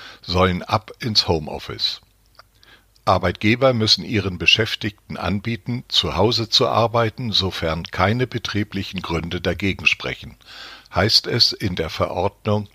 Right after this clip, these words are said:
des Arbeitsministeriums. In der Pandemie ist das gut und richtig. Wer kann,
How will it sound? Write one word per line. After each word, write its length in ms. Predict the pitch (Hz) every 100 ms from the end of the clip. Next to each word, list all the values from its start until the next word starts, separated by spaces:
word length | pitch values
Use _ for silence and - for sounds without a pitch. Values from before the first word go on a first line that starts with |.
| 82
des 180 | 80
Arbeitsministeriums. 1700 | - 95 95 107 - - 90 87 - - 82 - 60 55 - - - - _ - - - - - - - - _
In 160 | - 113
der 140 | 117
Pandemie 560 | 113 131 117 117 117 160
ist 240 | 123 107
das 180 | 127 113
gut 260 | - 120 -
und 200 | 113 92
richtig. 560 | 82 - 67 - - - _ _ _
Wer 200 | 85 87
kann, 420 | - 110 143 165